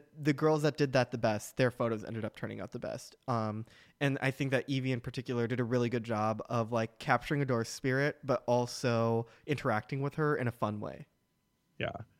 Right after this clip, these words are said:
Speaker 2: I also think that Vanessa and Farrah did a really good job.
Speaker 1: Mm-hmm. <laughs> I mean, that was, <laughs> it was just funny, girl. She made her face the wall.
Speaker 2: Yeah, it was fucking hilarious.
Speaker 1: It's so funny. Um,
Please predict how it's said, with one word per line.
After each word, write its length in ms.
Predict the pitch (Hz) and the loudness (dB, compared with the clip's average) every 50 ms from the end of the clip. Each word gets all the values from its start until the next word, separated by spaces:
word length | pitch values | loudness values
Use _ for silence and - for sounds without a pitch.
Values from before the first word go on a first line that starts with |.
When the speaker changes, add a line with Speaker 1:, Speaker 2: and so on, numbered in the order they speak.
| _ _ _ _ _ _ | _ _ _ _ _ _
Speaker 2:
I 100 | - 101 113 | 0 2 4
also 240 | 120 120 113 143 | 4 4 4 2
think 220 | 135 143 151 139 143 | 2 2 2 2 2
that 180 | 151 135 104 | 2 0 0
Vanessa 460 | 107 110 117 113 104 101 98 - - 107 | 0 -2 0 2 2 2 0 0 0 0
and 240 | 98 95 92 92 90 | 0 0 -2 -4 -6
Farrah 420 | - - 98 85 73 76 78 82 98 | -6 -4 -4 -4 -4 -4 -6 -6 -4
did 160 | - 101 98 | -4 -4 -4
a 60 | 87 | -4
really 260 | 85 - - - - | -4 -6 -6 -6 -6
good 200 | - - - - - | -6 -6 -8 -8 -6
job. 320 | - - - - - - | -4 -4 -2 -2 -2 0
Speaker 1:
Mm-hmm. 580 | 127 147 160 143 117 127 127 117 113 113 117 127 - 165 165 170 | 0 0 0 0 -2 -2 -4 -4 -4 -4 -6 -6 0 2 2 2
<laughs> 120 | - - - | 4 2 0
I 140 | 254 196 196 | 2 4 6
mean, 160 | 214 247 - - | 6 6 4 4
that 180 | 285 269 262 - - | 2 2 2 2 2
was, 180 | - 370 - - | 0 -4 -2 -4
<laughs> 1120 | - - - - - - 571 - - - - - - - - _ _ _ _ _ _ _ - | -4 -4 -4 -6 -6 -4 -2 -2 -2 -4 -6 -10 -14 -20 -20 _ _ _ _ _ _ _ -4
it 200 | 403 440 494 494 - 622 605 587 571 539 466 | 2 4 4 4 2 0 0 2 4 4 4
was 60 | 403 | 4
just 220 | 311 262 262 - - - | 4 2 2 2 2 6
funny, 300 | - 160 135 135 139 131 | 6 6 8 6 4 2
girl. 260 | - - 139 131 139 | 2 0 2 2 2
She 140 | 147 - 208 | 4 6 4
made 80 | 208 - | 4 8
her 100 | - 175 | 8 8
face 320 | 180 - - 190 180 - - - | 8 8 6 4 4 4 2 4
the 100 | - 175 | 6 6
wall. 300 | 175 - - - 165 - - _ _ _ _ _ _ _ _ _ - - - _ _ | 6 4 2 -2 -4 -4 -6 _ _ _ _ _ _ _ _ _ -20 -20 -20 _ _
Speaker 2:
Yeah, 220 | - 359 381 - - | 6 6 6 8 6
it 40 | 143 | 6
was 160 | - 285 - | 6 4 4
fucking 540 | - - - 165 147 139 - 311 311 294 254 | -2 0 2 2 2 2 2 2 2 2 2
hilarious. 720 | 277 - 147 117 110 110 151 165 143 107 95 185 185 175 | 0 -2 0 2 2 2 4 2 2 2 4 4 4 4
Speaker 1:
It's 80 | 143 - | 2 0
so 320 | - 185 170 151 143 147 143 - | 4 6 8 8 8 8 6 4
funny. 360 | - 131 120 120 123 120 123 - - - - - - - - _ | 4 4 4 4 2 0 -2 -4 -8 -16 -20 -20 -20 -20 -8 _
Um, 400 | - 165 170 165 165 165 170 165 | 4 6 8 8 6 4 2 -2